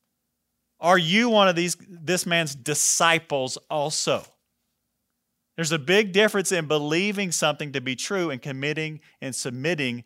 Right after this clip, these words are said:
your life to that thing, or in this case, that person, Jesus Christ. This girl's, her question is profound.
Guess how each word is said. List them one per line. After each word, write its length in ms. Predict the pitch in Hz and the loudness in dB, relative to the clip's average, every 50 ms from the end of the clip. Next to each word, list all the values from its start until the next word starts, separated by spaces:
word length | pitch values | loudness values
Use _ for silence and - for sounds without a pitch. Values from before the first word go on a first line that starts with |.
| _ _ _ _ | _ _ _ _
your 160 | 127 127 127 | -6 -6 -4
life 360 | 123 123 127 135 131 123 - | 0 0 0 0 0 -2 -6
to 180 | - - 127 117 | -12 -12 -8 -4
that 240 | 120 117 117 113 - | -4 -4 -4 -4 -6
thing, 220 | - 123 117 113 - | -8 -8 -8 -8 -6
or 180 | 120 117 120 | -6 -8 -8
in 140 | 113 117 117 | -6 -8 -6
this 180 | 131 127 - - | -6 -6 -6 -4
case, 260 | - 113 107 107 101 | -6 -6 -6 -6 -6
that 240 | 101 107 104 107 _ | -6 -6 -6 -6 _
person, 440 | - 131 117 107 - 104 90 85 _ _ _ _ _ _ | -6 -6 -6 -4 -6 -10 -12 -16 _ _ _ _ _ _
Jesus 400 | - 113 101 92 90 87 - - | -10 -10 -10 -10 -12 -14 -16 -12
Christ. 400 | - 120 98 78 69 - - _ _ _ _ _ _ _ _ _ | -10 -10 -10 -10 -10 -16 -20 _ _ _ _ _ _ _ _ _
This 200 | 127 170 226 - | -4 -4 -4 0
girl's, 420 | - 294 254 208 175 156 - - - _ _ _ _ _ _ _ - - | 4 4 6 6 6 4 2 -6 -14 _ _ _ _ _ _ _ -16 -8
her 160 | - 131 151 156 | -2 -2 -2 -2
question 500 | - - 233 - 175 226 277 269 311 220 | -4 -10 -4 0 2 2 2 2 0 -4
is 100 | 175 156 | -4 -4
profound. 760 | - - 160 147 - - 196 226 220 151 101 78 - _ _ | -2 0 0 0 0 0 0 0 0 0 -2 -4 -10 _ _